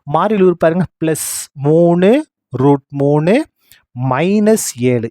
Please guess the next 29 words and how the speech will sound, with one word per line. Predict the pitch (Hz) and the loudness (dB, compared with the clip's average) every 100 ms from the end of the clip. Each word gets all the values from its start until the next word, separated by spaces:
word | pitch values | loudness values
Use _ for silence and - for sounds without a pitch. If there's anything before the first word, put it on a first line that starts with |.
| 131 | -8
இது | 127 135 | -4 -2
ரெண்டும் | 156 202 214 285 165 | 0 0 0 0 0
மாறிலி | 127 131 120 113 | -2 -2 -2 -2
உறுப்பு | 104 _ 139 | -4 _ -4
equal | 156 - 147 120 113 | -4 -4 -4 -2 0
to | 160 | 0
zero. | 107 107 104 - _ | -2 -6 -8 -10 _
கரெக்டா | 135 131 151 | -8 -2 -2
எழுதணும். | 127 113 107 _ _ - - _ 139 | -2 -2 -6 _ _ -20 -20 _ -8
எக்ஸ் | 135 - 151 | -6 0 0
உறுப்பு, | 151 - 233 320 _ _ _ - 131 | 0 -2 -4 -4 _ _ _ -6 -2
ஒய் | 143 147 | 0 0
உறுப்பு, | 143 143 - 277 311 _ - - 156 | 0 0 -2 -4 -6 _ -20 -4 0
மாறிலி | 202 208 170 | 2 2 2
உறுப்பு | 170 160 | 0 0
ரெண்டு | 151 160 | 0 0
இருக்கு. | 135 - 139 151 | 0 -2 -4 0
மூணு | 196 202 175 | 2 4 4
ரூட் | 170 165 175 | 4 2 0
மூணு | 175 185 269 - _ _ 120 | 0 2 0 -2 _ _ -6
மைனஸ் | 127 135 143 - 120 | -4 -2 -2 -4 -4
ஏழு | 127 180 123 | 0 0 0
equal | - 110 | -2 -4
to | - | -6
zero. | - 147 | -12 -4
இதான் | 165 170 | -2 0
என்னது? | 165 226 311 _ _ _ _ | 0 0 -2 _ _ _ _
நமக்கு | 139 143 135 - | -8 -8 -8 -4
தேவையான | 156 196 180 135 123 135 226 | 0 2 2 0 -2 0 -2